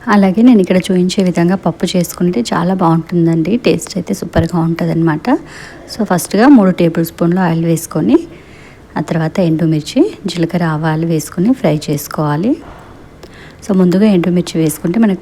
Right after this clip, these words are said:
మంచి కలర్ అయితే వస్తుందన్నమాట, మంచి ఫ్రై అవుతుంది. అందుకని చెప్పేసి నేను ఎప్పుడు కూడా ముందు ఎండుమిర్చి వేస్తుంటాను. ఇప్పుడు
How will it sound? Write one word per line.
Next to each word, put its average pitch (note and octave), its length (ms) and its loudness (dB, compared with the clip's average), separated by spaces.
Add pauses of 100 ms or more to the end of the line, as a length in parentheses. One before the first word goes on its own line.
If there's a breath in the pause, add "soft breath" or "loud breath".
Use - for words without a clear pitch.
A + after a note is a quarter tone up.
మంచి D#3+ 280 -2
కలర్ D#3+ 280 0
అయితే E3 220 -4
వస్తుందన్నమాట, D3+ 640 -2 (840 loud breath)
మంచి E3+ 300 -2
ఫ్రై D#3 160 0 (100)
అవుతుంది. D#3 420 -2 (120)
అందుకని F3 340 0
చెప్పేసి E3 300 -6
నేను D#3+ 140 0
ఎప్పుడు - 240 -6
కూడా F#3 240 -2
ముందు F#3 280 0
ఎండుమిర్చి E3 440 0
వేస్తుంటాను. D#3 680 -2 (680 loud breath)
ఇప్పుడు B3 240 0